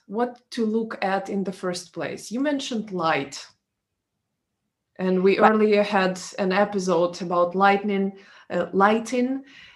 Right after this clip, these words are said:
Speaker 1: and, um, the guest, Terry John from the U K, he said, "Light has to come from unexpected places." I loved it. But what
Speaker 2: Nice.
Speaker 1: else? What would you say?
Speaker 2: Well, I think that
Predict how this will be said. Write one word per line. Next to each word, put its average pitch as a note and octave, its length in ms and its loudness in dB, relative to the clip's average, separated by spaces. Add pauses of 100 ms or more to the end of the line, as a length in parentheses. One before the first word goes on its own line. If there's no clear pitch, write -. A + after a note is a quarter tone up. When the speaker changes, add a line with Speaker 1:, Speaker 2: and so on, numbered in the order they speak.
Speaker 1:
and, F#3+ 280 -2
um, F3+ 720 -2
the F#3+ 100 -2
guest, F#3+ 600 -6
Terry G3 320 2
John F#3 300 -4
from F#3 240 -4
the F3+ 100 0 (120)
U - 20 -6
K, F3 240 -6
he G#3 160 -6
said, F#3+ 320 -4
"Light C4+ 440 0 (420)
has - 300 -6
to A3 120 -4
come G#3 280 2
from G3+ 320 -4
unexpected G3+ 920 -4
places." - 560 -4
I F#3+ 160 2
loved F#3 540 2
it. - 200 -14 (260)
But G3 120 -2
what D4 160 2
Speaker 2:
Nice. E3 160 4
Speaker 1:
else? - 400 -6 (360)
What G3+ 260 -6
would F#3 140 -4
you F3 100 -10
say? - 200 -14
Speaker 2:
Well, A3 260 4 (920)
I D4 80 6
think G#4+ 340 0
that B3+ 140 4